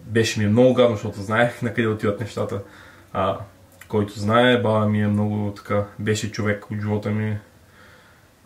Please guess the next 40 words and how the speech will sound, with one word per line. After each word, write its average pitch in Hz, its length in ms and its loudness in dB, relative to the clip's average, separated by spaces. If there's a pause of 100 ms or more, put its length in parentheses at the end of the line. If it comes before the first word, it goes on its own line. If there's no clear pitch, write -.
който 107 200 -2
ми 101 140 0
беше 101 140 -4
като 113 180 -6
майка 127 340 0 (720)
и 104 580 -2 (440)
много 107 160 -2
ми 104 160 0
помагала 107 440 2
в - 40 -4
спорта. 143 460 -2 (760)
Било 107 220 0
то 98 100 -6
с 104 180 -6
готвенето, 127 540 2
било 107 280 0
то 107 120 -2
да 104 100 2
ми 104 120 4
види 104 220 0
как 104 220 2
ми 107 100 0
е 101 60 0
физиката, 143 500 -4
да 113 120 -2
ми 107 140 -2
каже: 113 320 0
"Тука 127 260 -2
трябва, 120 360 0
тука 127 240 -4
трябва 117 300 2
още, 113 320 0
тука 123 240 -4
трябва, 117 460 -2
те - 80 -2
не 120 200 2
ми 120 100 0
харесва, 113 640 -4
тази 120 340 2
поза." 113 300 0